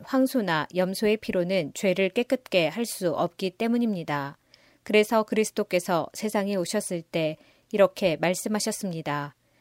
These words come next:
"하나님께서는 제사와 예물을 원하지 않으시고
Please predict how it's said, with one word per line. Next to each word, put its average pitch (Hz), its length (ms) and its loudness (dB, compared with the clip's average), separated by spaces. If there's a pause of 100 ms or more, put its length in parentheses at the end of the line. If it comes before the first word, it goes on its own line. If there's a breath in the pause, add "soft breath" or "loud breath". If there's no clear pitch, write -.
(180)
"하나님께서는 214 920 0
제사와 190 680 2
예물을 175 480 0
원하지 180 440 0
않으시고 165 680 -2